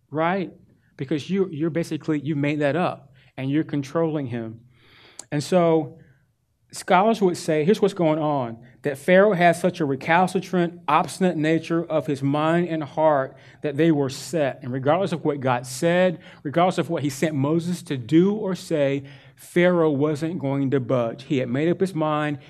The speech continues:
He was not going to change. Literally, there was no hope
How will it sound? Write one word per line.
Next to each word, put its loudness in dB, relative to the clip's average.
He 0
was -4
not -2
going -2
to 0
change. -6
Literally, 6
there 0
was -2
no 4
hope -6